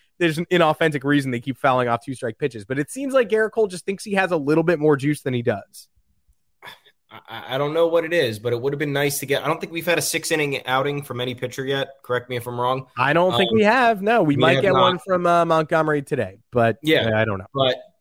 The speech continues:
Speaker 2: yeah, it would have been great if we could kick off the series with a win and six seven from Cole, somewhat efficient. Um, you know, it was always gonna be hard. The weather's colder. We know that. Um,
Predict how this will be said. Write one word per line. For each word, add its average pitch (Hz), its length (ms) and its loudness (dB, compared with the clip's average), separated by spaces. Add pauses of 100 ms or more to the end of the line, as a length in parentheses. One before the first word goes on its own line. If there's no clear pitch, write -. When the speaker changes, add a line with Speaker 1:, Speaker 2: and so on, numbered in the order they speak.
Speaker 2:
yeah, 151 180 2
it 127 60 -2
would 147 120 2
have 160 40 0
been 160 140 2
great 175 340 2
if 160 100 -4
we 160 80 -8
could 139 140 -8
kick 156 220 -4
off 151 180 2
the 143 60 -6
series 147 420 0
with 139 100 -4
a 131 60 0
win 143 400 2
and 120 240 -4
six - 300 -4
seven 135 260 -2
from 120 220 -10
Cole, 131 580 0
somewhat 131 440 -2
efficient. 123 640 -4 (120)
Um, 113 480 -4
you 127 80 -10
know, 117 200 -4
it 120 40 -8
was 127 140 -6
always 139 220 2
gonna 135 120 -2
be 131 120 -4
hard. 123 380 2
The 113 60 -8
weather's 120 300 -2
colder. 113 360 -6
We 110 140 -8
know 127 160 -6
that. 104 300 -6 (360)
Um, 101 580 -6